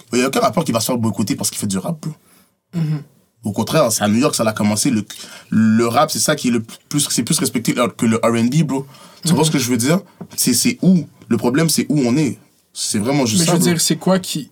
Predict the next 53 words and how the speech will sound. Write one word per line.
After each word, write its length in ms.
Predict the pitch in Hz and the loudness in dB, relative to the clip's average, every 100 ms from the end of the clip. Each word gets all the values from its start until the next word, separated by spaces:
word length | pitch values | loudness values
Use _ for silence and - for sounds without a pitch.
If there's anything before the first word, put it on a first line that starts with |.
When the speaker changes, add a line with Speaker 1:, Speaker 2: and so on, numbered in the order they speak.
| - | -4
Speaker 2:
il 80 | 156 | -2
manque ? 460 | 143 143 180 165 - _ _ _ - 147 160 180 | 0 0 2 0 -4 _ _ _ -6 -6 -6 -4
J'essaie 380 | 175 151 151 185 | -2 0 2 2
de 80 | 180 | 2
voir, 260 | 151 160 | 2 -2
c'est 220 | 160 151 143 | -2 -2 0
mettre 220 | 156 151 | 0 0
le 80 | 139 | 0
doigt 220 | 147 160 | 0 0
sur 200 | - 156 | -2 -2
ce, 140 | - | -4
comme, 280 | 143 156 143 - - - - | -2 -2 -4 -8 -16 -14 -6
ce 120 | 160 | -2
serait 180 | - 165 | 0 0
quoi 160 | 170 | -2
qu'il 100 | - | -2
faudrait 360 | - 165 147 147 | -2 0 0 0
faire 400 | - 156 156 156 | 0 2 2 0
pour 260 | - 160 - | -8 -12 -4
que 240 | 170 143 143 - - - - - - - | -2 -2 -6 -12 -20 -20 -20 -20 -20 -6
ça, 360 | - 160 135 - | 0 0 0 -4
ce 160 | - 165 | -2 0
soit 180 | 165 | 0
plus 220 | 151 160 - | 0 -2 0
reconnu, 380 | 165 156 160 165 | -2 0 0 0
puis 60 | |
que 60 | - | 0
ce 60 | |
soit 180 | - 170 | 0 0
juste, 340 | 156 202 - - | 0 -2 -2 -4
il 80 | 170 | -2
faut 180 | - 226 | 0 0
que 120 | - 151 | 0 0
ouvrir 340 | 147 156 151 | 0 0 0
les 160 | 139 131 | -2 -4
fucking, 320 | - 131 156 | -8 -6 -2
je 80 | 175 | 0
sais 120 | 180 | 0
pas 100 | 220 | -2
comment 140 | 190 | -2
cette 160 | 156 - | -2 -4
culture 260 | - - 151 | -8 -6 -2
Speaker 1:
Faudrait 220 | - 123 | 0 2
Speaker 2:
fonctionne. 140 | 175 | 2
Speaker 1:
juste, 240 | 151 151 - - - - - - - - - | 2 -2 -4 -12 -16 -16 -18 -20 -20 -20 -14
parce 120 | - - | -6 0
qu'à 60 | |
la 80 | 120 | 0
fin 100 | 117 | 2
de 60 | - | 2
la 80 | 135 | 2
journée, 320 | 117 143 151 | 0 2 0
f-, 1200 | 120 - - - - - - - _ _ _ - | -2 -8 -10 -12 -16 -20 -20 -20 _ _ _ -10